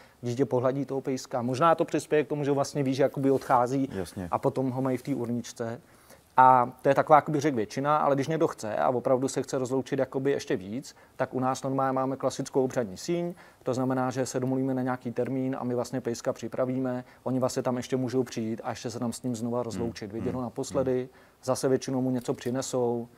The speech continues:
Speaker 1: děti mu namalujou obrázky, je to častý, eh, píšou mu nějaký vzkaz, dají mu nějakou hračku a ještě vlastně naposled si ho
Speaker 2: To je
Speaker 1: prostě pohladějí.
Speaker 2: Jo.
Speaker 1: Takže
Speaker 2: Je-, jestli to správně slyším,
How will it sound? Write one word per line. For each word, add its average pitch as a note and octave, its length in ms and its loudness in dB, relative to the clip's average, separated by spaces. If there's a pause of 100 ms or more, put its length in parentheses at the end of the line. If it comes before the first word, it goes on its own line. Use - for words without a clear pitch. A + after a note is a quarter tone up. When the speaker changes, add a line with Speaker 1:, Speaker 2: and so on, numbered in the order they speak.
(160)
Speaker 1:
děti A#2 240 -4
mu A#2+ 80 -2
namalujou A#2+ 300 -2
obrázky, B2 640 0 (140)
je A2+ 80 -8
to A#2 120 -6
častý, A2+ 520 -6 (340)
eh, A2 120 -4
píšou C3 260 -4
mu B2+ 100 0
nějaký B2 280 -2
vzkaz, A2+ 340 -6
dají A#2 120 0
mu A#2+ 80 0
nějakou A#2 280 -2
hračku A#2 580 -4
a A#2 100 -6
ještě A2 200 -8
vlastně A#2+ 240 -4
naposled A2+ 520 -8 (240)
si - 100 -2
ho B2+ 60 2
Speaker 2:
To A#2 40 -2
je A#2+ 40 -4
Speaker 1:
prostě B2+ 200 -2
pohladějí. G2+ 480 -8 (140)
Speaker 2:
Jo. G#2+ 140 -10 (800)
Speaker 1:
Takže G#2+ 400 -6 (360)
Speaker 2:
Je-, B2+ 120 -4 (100)
jestli F#3+ 480 0 (1000)
to C#3+ 100 2
správně C3 420 2
slyším, C#3 520 -2